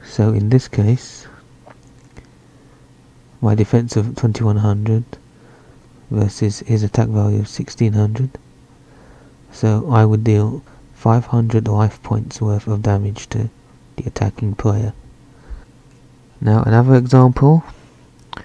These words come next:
I have a Man-Eater bug here. Let's say he attacked my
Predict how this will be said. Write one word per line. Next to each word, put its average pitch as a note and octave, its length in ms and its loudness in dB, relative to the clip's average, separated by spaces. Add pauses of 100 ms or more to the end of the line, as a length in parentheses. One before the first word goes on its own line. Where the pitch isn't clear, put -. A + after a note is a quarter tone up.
(240)
I A2+ 60 -2
have A2 140 2
a G#2 180 4
Man-Eater A2+ 680 4
bug G2+ 300 0
here. A#2 340 4 (360)
Let's - 180 -4
say A2 240 2
he G#2 240 0
attacked A2 400 -2
my G2+ 240 2